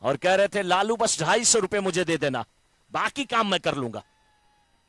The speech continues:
नाम गोयानी और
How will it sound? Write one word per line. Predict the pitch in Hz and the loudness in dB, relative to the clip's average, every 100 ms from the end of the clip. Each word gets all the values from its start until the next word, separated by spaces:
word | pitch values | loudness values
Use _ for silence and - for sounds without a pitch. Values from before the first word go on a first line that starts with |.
| _ _ _ _ _ _ _ _ _ _ | _ _ _ _ _ _ _ _ _ _
नाम | 110 127 185 240 | -8 -2 0 0
गोयानी | 202 202 196 220 254 _ _ _ _ _ | 2 4 4 4 0 _ _ _ _ _
और | 120 151 156 | 2 2 2